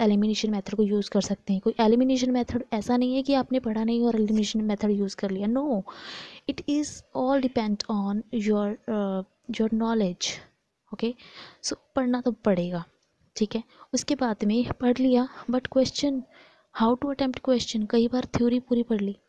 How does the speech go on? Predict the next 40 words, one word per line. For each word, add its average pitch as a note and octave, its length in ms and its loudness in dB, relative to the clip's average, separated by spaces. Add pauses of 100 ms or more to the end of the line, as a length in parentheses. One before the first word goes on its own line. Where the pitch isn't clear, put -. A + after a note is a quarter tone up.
(400)
आपने, C4+ 320 -2
मान A#3 180 0
लीजिए, A3 460 0
अ, A#3 100 -6 (920)
मैं A3 80 6
एक G#3+ 120 2
example G3+ 480 -2
दे G3+ 100 0
देती F#3+ 320 -4
हूँ, A3 80 -4
आपने A#3+ 280 -4 (140)
पूरा A3+ 240 0
plateau G#3 360 -2
पढ़ F#3 200 -6
लिया, G3 180 -4
पूरा, G#3+ 420 -2 (640)
अ, G3+ 280 -2
Aristotle G3+ 520 0
पढ़ F#3 220 0
लिया, F#3 240 -6 (480)
आप A#3+ 200 0
नहीं B3 180 4
जानते A#3 400 0
कि A#3+ 180 -2
उसने A#3 220 -2
किस A#3 260 -4
बारे G#3 160 0
में G3 120 0
बात F#3 260 -4
की F3+ 180 -2
है, E3+ 180 -4 (600)
ठीक G#3 160 -2
है? A3+ 120 0 (220)
आप, G#3+ 280 -6 (100)
आपको A#3 260 -2
पूरा C4+ 300 2
पता A#3+ 240 0
है, A3+ 160 -2
मतलब, B3 300 -4 (600)
सॉरी, G#3+ 340 0